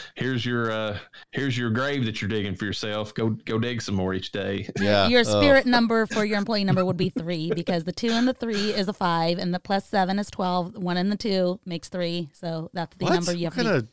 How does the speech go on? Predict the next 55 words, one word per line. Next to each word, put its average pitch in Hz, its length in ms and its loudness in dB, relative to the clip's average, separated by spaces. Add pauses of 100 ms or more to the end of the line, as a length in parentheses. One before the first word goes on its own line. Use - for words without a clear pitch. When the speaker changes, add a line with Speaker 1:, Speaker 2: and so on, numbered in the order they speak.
(160)
Speaker 3:
that's 175 100 -2
Speaker 2:
circular 202 220 6
Speaker 3:
numerology. 254 320 8
Speaker 2:
logic 135 420 4
is 107 160 -2
that? 120 260 2
Speaker 3:
Numerology. 196 680 2 (640)
Speaker 2:
It's - 120 -12
crazy 98 320 -2
talk. 80 300 -4
Speaker 3:
Yes, 247 200 4
it 262 140 2
is. 220 260 2 (220)
Speaker 2:
And 123 100 4
if 127 100 2
you 139 140 2
look 160 160 6
at 151 120 6
the 123 100 0
moon 147 240 4
at 107 100 0
this 127 220 2
angle, 127 400 4
at 95 100 -2
this 113 160 -2
time 117 220 0
of 98 100 -4
day, 110 160 0
at 92 140 0
this 101 240 -8
night, 107 260 -2
you 101 140 -8
could 90 140 -10
potentially 107 480 -6
see 104 200 -8
this, 90 400 -2
and 95 80 -8
it 90 60 -8
looks 92 220 -8
like 85 180 -10
this. 90 200 -4
Speaker 3:
Three 269 360 2
is 311 120 2
a 277 60 4
type 262 240 4
of 226 100 2
Speaker 2:
Yeah. 196 60 0
Speaker 3:
trinity 233 640 4
that 196 380 4
gets, 208 420 2
uh, 190 580 4
that 208 120 4
gets 208 180 -2
mocked 220 540 4
by, 185 520 4